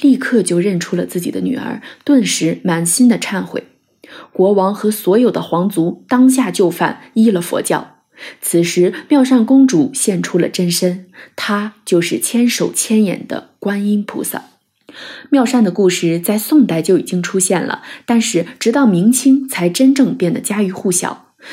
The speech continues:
虽然故事里没说妙庄王是什么时候的国王，但是民间却明确地记载了妙善公主的生日是每年农历的二月十九日，因此这个日子就被当成是观世音菩萨的生日，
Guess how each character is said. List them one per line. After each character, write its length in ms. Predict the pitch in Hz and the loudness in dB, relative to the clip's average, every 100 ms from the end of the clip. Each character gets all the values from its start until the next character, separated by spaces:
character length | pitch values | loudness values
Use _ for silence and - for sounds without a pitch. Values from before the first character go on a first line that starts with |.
| - | -16
虽 220 | - 190 | -2 2
然 320 | 175 165 175 | 2 2 -2
故 160 | 214 247 | 0 0
事 160 | 214 175 | 2 0
里 100 | 165 | 2
没 180 | 170 | 2
说 200 | 214 - | 2 4
妙 240 | 254 269 185 | 4 4 2
庄 240 | 247 247 | 2 2
王 200 | 196 175 | 0 -2
是 140 | 202 220 | -4 -6
什 220 | - 175 | -2 0
么 120 | 220 | 0
时 140 | - | 0
候 140 | 196 170 | 0 0
的 100 | 160 | 0
国 220 | 160 165 | -2 0
王， 260 | 170 165 180 - - | 0 -2 -6 -12 -2
但 140 | 226 | -2
是 220 | 214 185 180 - | 0 -2 -4 -4
民 240 | 196 226 | 2 4
间 240 | 262 277 269 | 4 4 2
却 160 | 240 | 2
明 240 | 170 170 208 | 0 2 2
确 180 | 294 | 2
地 120 | 262 170 | 2 2
记 160 | 220 | 0
载 160 | 185 147 | -2 -2
了 160 | - - | -4 0
妙 180 | 220 | 0
善 220 | 190 196 175 | 0 -2 0
公 160 | 226 | 2
主 120 | 220 | 2
的 100 | 151 | 0
生 280 | 175 - 226 | -2 0 0
日 140 | 208 160 - | 0 -2 -10
是 180 | - 196 | -8 0
每 180 | 180 160 | 2 2
年 260 | 156 190 | 2 4
农 200 | 214 156 | 4 4
历 160 | 196 226 | 2 2
的 300 | 170 135 - - | 0 -4 -4 -4
二 160 | 220 | 0
月 120 | 185 | 2
十 200 | 170 - | 0 -4
九 240 | 185 175 - | -4 -4 -2
日， 300 | 170 - - _ _ - - | -2 -4 -8 _ _ -20 -6
因 240 | - 214 214 | 2 4 4
此 280 | - - - | 0 -4 -4
这 140 | - | -2
个 120 | 233 214 | 0 2
日 180 | 233 | 2
子 240 | 175 - - | 0 -4 -8
就 140 | - 226 | -2 0
被 140 | 170 | 0
当 240 | - 214 | 0 2
成 340 | 226 180 165 208 | 2 0 -2 -4
是 300 | - 165 165 | -2 0 0
观 200 | 170 254 | 0 0
世 180 | 254 226 | 2 2
音 180 | 240 | 2
菩 180 | 247 - | 0 -4
萨 160 | - 180 | -6 -6
的 100 | - | -6
生 280 | - 202 208 | -6 -4 -2
日， 260 | 180 - | -4 -8